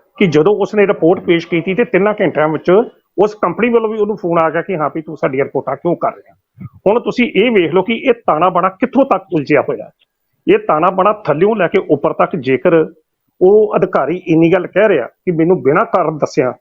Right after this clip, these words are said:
ਸ਼ੋਅ ਕਰ, ਸਸਪੈਂਡ ਕਰ ਦਿੱਤਾ ਜਾਂਦਾ, ਤਾਂ ਸਿੱਧੂ ਸਾਹਿਬ ਇਹ ਸਾਫ਼ ਆ ਕਿ ਮੰਤਰੀ ਤੋਂ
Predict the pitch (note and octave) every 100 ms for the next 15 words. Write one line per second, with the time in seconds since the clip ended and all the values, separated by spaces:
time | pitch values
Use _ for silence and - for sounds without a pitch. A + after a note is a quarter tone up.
0 | _ G3 F#3 D#3+ C#4 - F#3 F#3 - G3
1 | - G#3+ - F3 A2 C3+ A#2+ A2+ A2 -
2 | _ _ - D3+ D#3 D#3 A#3 - F3+ -
3 | A#2 C#3 G2+ - _ _ - G#3 D#3 B2+
4 | A#2 G3+ A3 A3